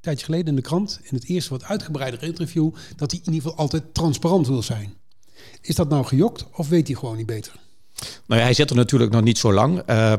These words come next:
Speaker 2: ik, ik denk inderdaad dat het een man is, zover ik hem ken, die transparant wil zijn. Maar dan moet je inderdaad ook alles geven. En transparant zijn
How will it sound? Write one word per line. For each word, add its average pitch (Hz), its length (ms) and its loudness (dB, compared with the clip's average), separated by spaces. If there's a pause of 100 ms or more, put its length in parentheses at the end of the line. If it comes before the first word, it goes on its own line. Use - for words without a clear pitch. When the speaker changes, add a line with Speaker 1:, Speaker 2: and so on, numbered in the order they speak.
(260)
Speaker 2:
ik, 127 180 0
ik 113 160 0
denk 135 140 4
inderdaad 117 320 4
dat 117 100 2
het 107 100 2
een 107 80 2
man 117 240 4
is, - 120 0
zover 110 340 0
ik 131 120 2
hem 110 120 0
ken, 117 180 0
die 107 100 2
transparant 113 540 0
wil 131 160 0
zijn. 139 300 0
Maar 120 180 0
dan 139 100 0
moet 139 100 2
je 131 80 0
inderdaad 123 240 2
ook 117 140 -2
alles 127 200 4
geven. 139 280 2
En 110 120 -4
transparant 131 600 2
zijn 127 260 2